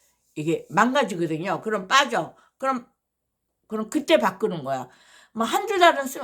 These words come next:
한두 달도 더 쓰는지 잘 모르겠어요. 그걸 안 적어봐갖고. 한두 달도 더 쓰는 것 같아. 근데 어제, 어제 보면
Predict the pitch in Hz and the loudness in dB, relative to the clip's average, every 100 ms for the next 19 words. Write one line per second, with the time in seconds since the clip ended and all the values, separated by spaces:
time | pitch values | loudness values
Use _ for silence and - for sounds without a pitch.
0 | - - 403 427 349 302 - - 170 - | -12 -10 -10 0 0 0 -6 -12 -12 -8
1 | 254 240 196 - 185 170 160 156 - 220 | -4 -4 -6 -6 -4 -4 -6 -10 -4 0
2 | 196 151 185 220 165 139 - - - - | 0 0 -2 -4 -4 -8 -10 -16 -20 -20
3 | _ - - - 349 339 320 311 247 254 | _ -20 -20 -4 -2 0 2 2 2 -6
4 | 185 180 262 226 165 147 - 135 127 _ | -6 -8 -4 -4 -2 -6 -8 -14 -14 _
5 | _ - 185 170 208 220 226 254 - _ | _ -4 2 4 4 2 0 -2 -10 _
6 | _ _ _ 180 190 220 185 156 147 170 | _ _ _ -8 -4 -4 -4 -6 -4 -6
7 | 226 | -8